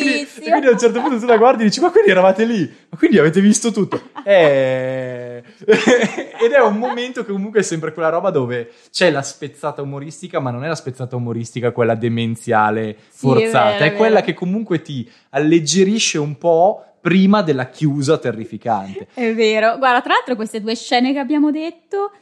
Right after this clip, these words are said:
Speaker 1: Eh, rientrano un po' nel discorso che facevamo prima del, del destino del personaggio di Aerys, perché alla fine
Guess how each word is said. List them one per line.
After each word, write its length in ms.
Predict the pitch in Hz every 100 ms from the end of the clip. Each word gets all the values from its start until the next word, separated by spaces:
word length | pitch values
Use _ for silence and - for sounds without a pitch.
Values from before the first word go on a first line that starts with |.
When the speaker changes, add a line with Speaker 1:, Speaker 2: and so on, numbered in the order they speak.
| _ _
Speaker 1:
Eh, 580 | 190 190 190 190 190
rientrano 460 | 214 247 269 294 277
un 60 | 285
po' 100 | 480
nel 120 | 254
discorso 420 | 190 202 208 202
che 100 | 208
facevamo 420 | 208 - 190 190 190
prima 360 | 202 226 220
del, 360 | 190 190 185 185
del 160 | 185 180
destino 580 | 185 - - 226 208 190
del 160 | 190
personaggio 560 | 185 190 - 185 185 202
di 100 | 190
Aerys, 380 | 190 196 196 -
perché 240 | 233 -
alla 180 | 339 359
fine 420 | 359 453 311 208